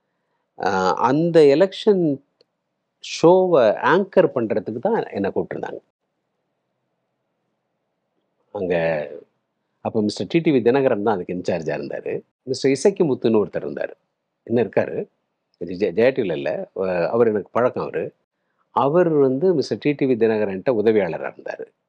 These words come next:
அவர் தான் என்னை அழைச்சிட்டு போய் mister T டி வி தினகரன்ட்ட அந்த, அந்த ப்ரோக்ராமுக்கு சொல்றேன், அந்த நைன்டி நைன் பார்லிமெண்டரி எலெக்ஷன்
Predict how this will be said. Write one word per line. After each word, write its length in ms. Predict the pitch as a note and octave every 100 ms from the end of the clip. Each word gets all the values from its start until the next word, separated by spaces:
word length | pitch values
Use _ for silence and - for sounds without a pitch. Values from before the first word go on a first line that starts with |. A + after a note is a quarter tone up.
| _ _ _ _
அவர் 260 | - C3 C#3
தான் 160 | D3 F3+
என்னை 200 | B2+ G2+
அழைச்சிட்டு 360 | G#2+ A2+ -
போய் 220 | - F2 B2+ C3 F#2 D2+ D2 - _ _ _ _ _ _
mister 320 | A2 G2+ -
T 140 | -
டி 140 | B2 A2+
வி 140 | F#2
தினகரன்ட்ட 540 | E2 F2+ E2+ D#2 D2+ A#2 A2+ F2 D2 D#2+ D#2+ _ _ -
அந்த, 200 | A2 F#2+
அந்த 260 | - A#2 A2
ப்ரோக்ராமுக்கு 560 | C#3 D#3 C#3+ F#2+ E2 -
சொல்றேன், 380 | - - - _ _ _ _ _ _ -
அந்த 240 | F2 E2+ E2 E2 D#2+ D#2+ - _ -
நைன்டி 340 | G2+ A2+ A#2
நைன் 340 | G2 G2+ B2 D3 -
பார்லிமெண்டரி 600 | G#2 A#2+ A#2 G2+ F2 F2+
எலெக்ஷன் 440 | F2 F2+ - C3+